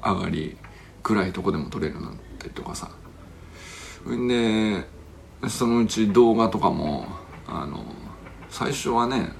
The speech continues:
ネットが重いとなかなか見られなかったりしたんでしょうけど、まあ、動画をスマホで見るなんて当たり前になって、フォージーになってみたいなさ。俺結構意外と最近ですからね、ここ数年ですからね。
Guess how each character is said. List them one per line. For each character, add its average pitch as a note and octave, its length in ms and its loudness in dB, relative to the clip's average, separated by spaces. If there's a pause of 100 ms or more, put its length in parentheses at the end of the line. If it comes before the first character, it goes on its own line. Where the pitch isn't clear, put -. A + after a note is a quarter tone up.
(220)
ネ F2+ 100 -2
ッ F2 40 -4 (120)
ト C3+ 120 6
が G2+ 80 2
重 G2 280 4
い - 20 0
と - 360 -4 (120)
な - 120 -6
か E2 200 -4
な D#2 80 -4
か - 140 -4
見 E2 140 -2
ら D2+ 80 -4
れ D#2 80 -4
な E2 80 -2
か - 100 -6
っ - 40 -12
た - 80 -12
り - 60 -8
し - 60 -8
た - 80 -6
ん C#2+ 100 -8
で - 40 -8
し - 100 -8
ょ - 40 -4
う - 20 -8
け - 120 -4
ど、 B2 240 4 (2250)
ま C#3+ 220 6
あ、 - 40 6
動 A#2 340 6
画 C#3+ 120 4
を C#3+ 100 4
ス C3+ 120 -2
マ C3 120 4
ホ C3+ 140 2
で B2+ 80 2
見 C3 140 2
る A#2+ 60 4
な F#2+ 100 4
ん - 100 -4
て - 80 -4
当 F2 60 -4 (220)
た G#2 120 2
り G#2 40 4
前 G#2 200 6
に G2 60 4
な G2 100 2
っ F2 40 -2
て、 - 200 -6
フ - 320 0
ォ F#2+ 40 6
ー - 40 4
ジ F#2+ 160 0
ー F#2 40 0
に - 140 -2
な - 80 -8
っ - 40 -12
て - 240 -10
み - 180 -8
た - 100 -14
い - 100 -10
な - 60 -10
さ。 - 120 -14 (840)
俺 D#3 160 2
結 - 320 0
構 F3 220 4
意 G2 40 2
外 D#3+ 140 4
と - 80 -2
最 F3+ 220 4
近 B3 120 2
で A3 60 4
す - 80 2
か - 60 0
ら - 80 -4
ね、 - 80 -4
こ C#3 80 -4
こ D3+ 100 -2
数 - 140 -4 (160)
年 C3+ 440 -2
で C#3 80 2
す - 120 -2
か - 60 -2
ら - 60 -6
ね。 - 220 -8